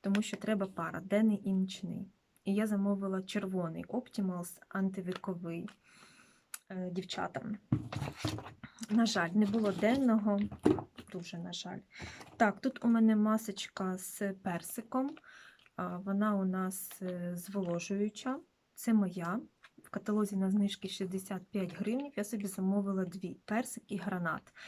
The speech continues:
Гранат десь, навірно, в іншій коробочці буде. Так, і тут у мене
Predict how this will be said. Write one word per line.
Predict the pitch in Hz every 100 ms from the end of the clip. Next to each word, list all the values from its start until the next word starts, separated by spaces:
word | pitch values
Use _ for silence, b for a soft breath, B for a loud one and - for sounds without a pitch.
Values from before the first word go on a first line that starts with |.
| B B
Гранат | 185 190 202 220 180
десь, | 190 190
навірно, | 202 185 185 185
в | 180
іншій | 185 185 - - -
коробочці | 180 170 - - - -
буде. | 180 180 170 - - - - - - - - - - - -
Так, | 240 196 - -
і | 254
тут | 277 - 254 -
у | 220
мене | 214 220 247 240 226 214